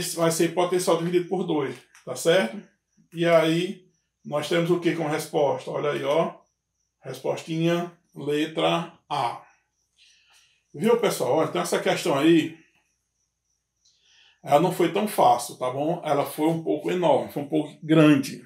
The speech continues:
tá certo? Ela foi grande porque é muito cálculo pra nós chegar à resposta. Mas não é difícil, tá? Tudo resolve, não é não?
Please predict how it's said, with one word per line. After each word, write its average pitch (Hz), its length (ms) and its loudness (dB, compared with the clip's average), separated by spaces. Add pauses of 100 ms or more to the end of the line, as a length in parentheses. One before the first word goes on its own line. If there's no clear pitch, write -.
tá - 140 -8
certo? 165 440 0 (380)
Ela 156 160 2
foi 160 220 0
grande 165 640 2 (880)
porque 165 880 0 (1800)
é 147 100 -6
muito 202 380 -2
cálculo 160 520 4
pra 175 140 -2
nós 175 160 -4
chegar 165 240 2
à 160 60 4
resposta. 151 600 0 (160)
Mas 208 560 -2 (100)
não 220 160 -2
é 208 60 4
difícil, 165 480 -4
tá? 165 380 -2 (380)
Tudo 185 200 -6
resolve, 143 440 0
não 127 80 -10
é - 20 -4
não? 202 260 -4